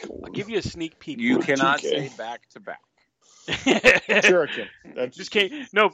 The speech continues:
Speaker 1: no, Rob. You just can't go ass to mouth. It, it, that's how it works.
Speaker 3: Yeah, there you go. That's how it goes.
Speaker 1: <laughs> I will give you a, a sneak heads up. I did locate a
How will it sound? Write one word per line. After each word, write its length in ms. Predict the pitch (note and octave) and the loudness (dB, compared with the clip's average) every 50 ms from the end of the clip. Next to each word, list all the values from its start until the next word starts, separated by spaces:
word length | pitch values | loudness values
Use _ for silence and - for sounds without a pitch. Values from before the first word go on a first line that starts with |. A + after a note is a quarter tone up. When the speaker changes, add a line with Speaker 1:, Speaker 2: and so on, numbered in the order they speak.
| - F3+ | -2 -2
Speaker 1:
no, 140 | F3+ F#3 | 0 0
Rob. 220 | F3 D#3+ D3 C#3+ C#3+ | 2 2 2 0 0
You 60 | D3 | -4
just 140 | E3 F3 - | -10 -12 -10
can't 160 | G3 F3 E3 | -10 -10 -8
go 140 | E3+ D#3+ D3 | -6 -4 -4
ass 200 | C#3+ C#3 - - | -4 -6 -8 -10
to 80 | D3 | -16
mouth. 280 | B2+ A#2 G#2 G2+ - _ _ _ _ _ _ | -18 -18 -18 -20 -20 _ _ _ _ _ _
It, 160 | C3+ B2 _ | -20 -20 _
it, 120 | A#2 - - | -20 -18 -14
that's 200 | - C#3+ C#3 - | -12 -12 -10 -6
how 140 | C3 D3 C3+ A#2 | -4 -4 -4 -4
it 40 | - | -4
works. 140 | A#2 A2 | -2 -2
Speaker 3:
Yeah, 100 | G#2 F#2 - - | -2 -2 -2 -2
there 180 | B2+ A#2+ A#2 A2 | 0 0 0 -2
you 140 | G2+ G2 | -4 -2
go. 80 | F#2+ - - - | -2 -2 0 0
That's 220 | B3+ A3 A3+ A3+ | 0 0 2 0
how 160 | A#3 A2+ G#2 | 0 -2 0
it 100 | - G#2 | -4 -4
goes. 160 | G2+ F#2 - - - - - - - | -6 -6 -10 -10 -14 -12 -10 -10 -10
Speaker 1:
<laughs> 280 | - - - - - - | -10 -12 -14 -12 0 0
I 100 | D#3 D#3+ | 2 4
will 160 | E3+ G3 G#3 | 4 2 2
give 180 | F#3 G#3+ G3 F#3 | 0 -2 -2 0
you 100 | F3+ E3+ | 2 2
a, 120 | D#3 D#3 D#3+ | 2 0 -4
a 40 | |
sneak 360 | - - - F#3 F#3 F#3+ F#3 - | -6 -8 -10 -8 -8 -8 -8 -6
heads 300 | - F3+ F3 D3+ C#3 D3+ | -4 -4 -4 -4 -2 0
up. 240 | D3+ D#3+ D#3+ - - _ _ _ | 2 2 2 0 -6 _ _ _
I 140 | C3+ C#3 C#3+ | -8 -8 -8
did 380 | B2 - D3 D3 D#3+ F3 - | -10 -10 -8 -8 -8 -8 -8
locate 680 | C#3+ C3+ C#3 C#3+ D#3+ D#3+ - - B2+ A2+ G#2+ A2 B2 _ _ _ _ _ _ _ _ _ _ C3+ | -10 -8 -6 -6 -6 -8 -10 -16 -16 -16 -16 -18 -20 _ _ _ _ _ _ _ _ _ _ -10
a 640 | C3 B2+ B2 B2 B2 A#2+ A#2 A#2 A2+ A2 A2 G#2+ | -8 -8 -8 -10 -12 -12 -14 -14 -16 -16 -18 -20